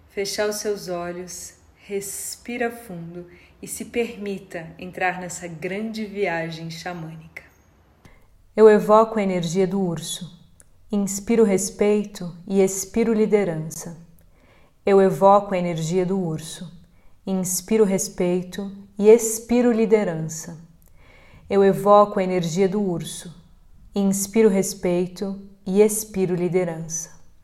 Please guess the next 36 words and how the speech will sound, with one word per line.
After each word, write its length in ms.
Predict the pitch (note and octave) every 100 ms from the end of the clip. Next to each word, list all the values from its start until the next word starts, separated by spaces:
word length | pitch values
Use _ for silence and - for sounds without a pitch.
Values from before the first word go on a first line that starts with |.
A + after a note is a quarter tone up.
| _ _ - - - - -
Ao 160 | - G3
evocar 500 | F#3+ F#3+ G3 A3 A3
a 60 | G3
energia 400 | F3+ F3 F#3 F#3
do 140 | F3
urso, 580 | F#3 G3 - - - -
eu 100 | G3
peço 320 | G3 G#3 G#3 G#3
licença 640 | G#3 - G#3+ G#3+ G#3 F#3
para 140 | F#3
me 100 | F#3
conectar 580 | F#3 G3 F#3 - G3 G3
com 80 | G3
a 60 | F#3+
força 540 | F#3+ G#3+ G#3 G#3 G3+
da 100 | F#3+
mãe 320 | F#3+ G#3 A3
urso 500 | F#3+ F#3 - A3+ G#3+ - - -
e 100 | G3
entrar 480 | G3+ G3 G3 F3 F3
em 100 | F3
sua 260 | F3 F#3 F#3
casa. 600 | D#3+ D#3 D#3 - D#3 - - _ _ _ _ _ _ - - - -
Com 120 | G3+
respeito 440 | G3 G3 A3 A3+
à 60 | G3
força 360 | - F#3 F#3
da 120 | F3 F3
natureza, 680 | E3+ F3 E3+ F3+ D#3+ E3 E3 -
imagine-se 640 | G3 G3 G3 A3 A#3 A#3
caminhando 580 | A3 G3+ F#3+ F#3+ G3 G3+
em 80 | G3
direção 540 | F#3+ G3 G3 G#3+ G#3+
a 80 | G#3+
uma 160 | G#3 G#3
caverna. 800 | G#3 G#3 E3+ D#3 C#3+ D#3+ E3